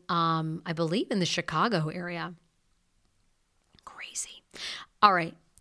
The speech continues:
Uh, if you have any tips, please send them on. I'm obsessed at the, well, the Sarah Fraser Show at gmail dot com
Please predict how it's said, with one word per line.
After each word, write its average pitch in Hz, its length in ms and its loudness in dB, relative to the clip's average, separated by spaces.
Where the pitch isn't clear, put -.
Uh, 208 360 6
if 220 100 0
you 254 80 4
have 285 100 2
any 330 140 2
tips, 247 480 0
please 233 460 0
send 208 240 0
them 247 100 2
on. 175 340 2
I'm 196 160 4
obsessed 202 540 4
at 185 320 4
the, 208 380 0
well, 180 260 4
the 214 300 0
Sarah 208 320 4
Fraser 190 420 0
Show 170 380 2
at 170 120 -2
gmail 180 300 -2
dot 185 220 2
com 165 400 -4